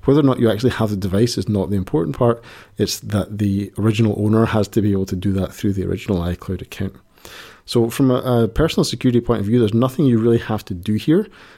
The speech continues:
um, but it is one of the parts of I O S security that's designed to make,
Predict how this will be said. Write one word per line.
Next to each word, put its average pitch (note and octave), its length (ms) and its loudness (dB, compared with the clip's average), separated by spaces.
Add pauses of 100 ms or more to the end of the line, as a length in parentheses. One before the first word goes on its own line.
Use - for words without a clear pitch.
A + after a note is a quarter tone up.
(140)
um, F#2+ 240 0
but A#2 140 0
it A2 80 -2
is A2+ 140 4
one A2 180 4
of G2+ 80 2
the F#2+ 80 0
parts - 400 -2
of F#2 80 -4
I F#2+ 160 0
O F#2 60 0
S F#2+ 120 -4
security G2 460 -2
that's E2+ 140 -4
designed F2+ 340 -2
to G2 100 -4
make, G2+ 240 -2